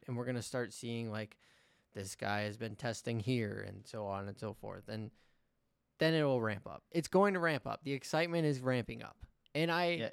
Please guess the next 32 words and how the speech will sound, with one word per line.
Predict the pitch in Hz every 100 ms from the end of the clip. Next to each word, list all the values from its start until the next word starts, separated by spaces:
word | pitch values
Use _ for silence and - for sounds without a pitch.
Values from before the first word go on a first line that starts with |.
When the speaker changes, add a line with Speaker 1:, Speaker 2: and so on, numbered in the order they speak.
| -
Speaker 1:
am | 151 139
hopeful | 123 180 202 - 147 135 135 - _ _ _ _
that | 131 131 127 - _ _ _ _ _ -
I've, | 135 135 - 131
like, | 139 -
we | 143
saw | - 156 156
the | 147
numbers | 139 143 143 139 139
for | - 131 127 120 117
the | 120
Daytona | 110 120 117 120 113
five | 113 104
hundred | 113 107
last | 113 120 113 123
year. | 117
The | 107
street | - - 127
race | 101 120 110
numbers | 127 113 113 113 110
on | 110
T | 104 117 113
V | 113
were | 110 107
ridiculous. | 107 104 107 - 107 110 101 - - - - _ _ _ -
Uh, | 113 113
the, | 110 110 160 180 156
the | 147
championship | - 160 180 185 - 117
numbers | 107 107 104 107
were | 107
good. | 101